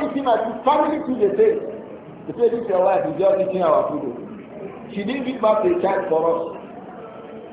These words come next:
As if she's the one in charge of it. If the case is a medical one, that is a small thing. Go to the hospital. Allah has blessed us from his hikmah. He has blessed mankind with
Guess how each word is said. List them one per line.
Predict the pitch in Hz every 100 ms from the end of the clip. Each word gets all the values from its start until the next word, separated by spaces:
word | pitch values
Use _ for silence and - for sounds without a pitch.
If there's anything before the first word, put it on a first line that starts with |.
| - -
As | 202 202
if | 302 302 -
she's | 208
the | 202
one | 202 226 226
in | 190 -
charge | 180 185
of | - -
it. | - - - - - -
If | 254 339 -
the | 214
case | - 254 508 165
is | 175
a | 175 170
medical | 202 202 - 208 202
one, | 185 170 233
that | 247
is | 185 180
a | 175
small | 202 208 208
thing. | - -
Go | 277 277
to | 185
the |
hospital. | 185 208 - - - - - - - - - - - - - - - -
Allah | 220 277 285 277 208
has | 208 -
blessed | 240 254 226
us | 220 220 -
from | 202 196 -
his | - -
hikmah. | 214 - 196 196 196 175
He | 180
has | 190 185 -
blessed | 214 247 240 214
mankind | 226 226 226 190 185 185 - - 196
with | 196